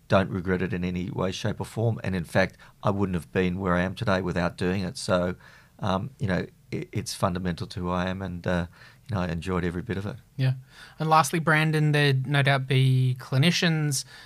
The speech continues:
Speaker 2: who could be dabbling with something on the side or even thinking about doing something a bit more than simply seeing patients every day. Um, what advice do you give to those clinicians that are looking at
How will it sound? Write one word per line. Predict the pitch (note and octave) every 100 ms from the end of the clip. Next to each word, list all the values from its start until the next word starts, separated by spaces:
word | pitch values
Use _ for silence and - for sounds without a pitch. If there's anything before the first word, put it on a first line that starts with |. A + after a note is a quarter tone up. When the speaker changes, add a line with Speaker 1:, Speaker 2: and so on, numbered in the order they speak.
| -
Speaker 2:
who | D3+ C#3+ C#3+ C#3 C3+ C3 - -
could | - D#3 C3+
be | C3+ C3+ C3 C3 C3 - _ _ _ - C3+
dabbling | C3 C3+ C#3+
with | C#3 C3
something | C#3+ C3
on | B2+
the | B2
side | D3 C#3+ D3+
or |
even | D#3+ D3+ C#3+
thinking | E3+ E3
about | D#3 C#3+
doing | C#3+ C#3 C3+
something | D3+ C#3+ C#3
a |
bit | C3+ C#3+
more | C#3 C#3 C3+
than | B2+ C3 C3 B2+ C3
simply | - C3 C3 B2 B2+
seeing | - C3+ B2+
patients | C3 C#3 C3 C3+ C3 - - - - - -
every | C3+ C3+ B2+
day. | C3+ C3+ C#3 C#3 C#3+ C#3
Um, | C3+ B2+ C3 C3 C#3 D#3 D3
what | D#3+ E3+
advice | D3+ D3+ C3
do | C3+
you | C3
give | C3 B2+
to | B2+
those | A#2+ A#2+
clinicians | - A#2 B2 - A2+ A2+ -
that | A#2+
are | A2+ A2+
looking | A2+ A#2+ B2 A2+
at | A#2+